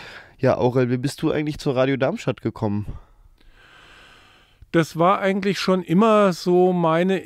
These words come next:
Speaker 2: mein Interesse. Ähm, politische Teilhabe ist für mich das Interesse überhaupt gewesen, zu Radio Darmstadt zu kommen. Politische Teilhabe heißt eben auch Einfluss nehmen auf Entscheidungsträger, indem man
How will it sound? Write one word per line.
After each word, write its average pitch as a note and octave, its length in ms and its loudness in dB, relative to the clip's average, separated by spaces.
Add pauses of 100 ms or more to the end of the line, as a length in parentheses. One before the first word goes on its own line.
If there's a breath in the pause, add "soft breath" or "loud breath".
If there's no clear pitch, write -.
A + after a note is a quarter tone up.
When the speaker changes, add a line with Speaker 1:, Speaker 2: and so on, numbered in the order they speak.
(100)
Speaker 2:
mein E3 240 0
Interesse. D3+ 840 -2
Ähm, C#3+ 480 -2
politische E3 560 -2
Teilhabe E3+ 640 0
ist F3+ 140 -4
für D#3 160 0
mich - 360 -2 (540)
das - 540 -4
Interesse D#3 460 -2
überhaupt D3+ 540 -2
gewesen, F3 460 0
zu E3 160 -6
Radio D3 320 -2
Darmstadt D3 520 -2
zu C3+ 120 -8
kommen. G3+ 380 -2 (520 loud breath)
Politische D#3 520 -2
Teilhabe D#3 760 -2
heißt D#3+ 340 -4
eben E3+ 320 -2
auch D3+ 380 -4 (320 soft breath)
Einfluss F3 560 -2
nehmen E3 340 0
auf - 380 -4
Entscheidungsträger, F3 1000 -2
indem D3+ 340 -2
man D#3+ 260 0